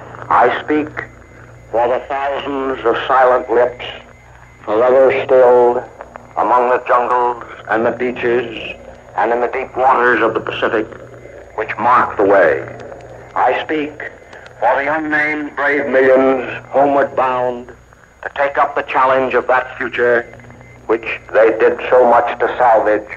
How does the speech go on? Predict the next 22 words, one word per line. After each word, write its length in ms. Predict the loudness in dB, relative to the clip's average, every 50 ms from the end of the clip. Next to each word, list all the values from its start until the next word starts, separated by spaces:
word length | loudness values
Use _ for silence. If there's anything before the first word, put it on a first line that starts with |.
| -18 -12 -6
from 180 | -4 -4 -2 -2
the 80 | -4
brink 300 | -4 -4 -4 -4 -4 -4
of 120 | -6 -8 -8
disaster. 640 | -8 -4 0 2 2 2 0 -4 -8 -10 -10 -10 -12 -20 -20 -20 -20 -20 -20 -14 -8
As 80 | -6 -4
I 120 | -2 -2
look 260 | 0 -2 -2 -2 0
back 280 | 0 0 0 0 -2 -6 -14 -16 -16 -16 -20 -12 -6 -2
on 160 | -2 0 2
the 80 | 2 4
long, 560 | 6 6 6 6 6 4 2 2 0 -4 -6 -12 -12 -6
tortuous 460 | -2 0 0 0 -2 -6 -8 -8 -8 -8 -10
trail 600 | -2 2 4 4 6 6 6 4 4 2 0 -4 -12 -20 -20 -20 -20 -20 -20 -20 -20 -20 -14 -8
from 180 | -6 -6 -4 -2
those 360 | 0 0 2 2 0 -2 -4
grim 340 | -6 -4 -4 -4 -4 -4 -2
days 460 | 0 2 4 4 4 4 2 2 2
of 160 | 0 0 0 -2
Bataan 580 | -4 -4 0 0 2 4 4 4 4 4 2
and 100 | 0 0
Corregidor, 760 | 0 0 2 2 2 2 2 4 6 6 8 6 6 4 2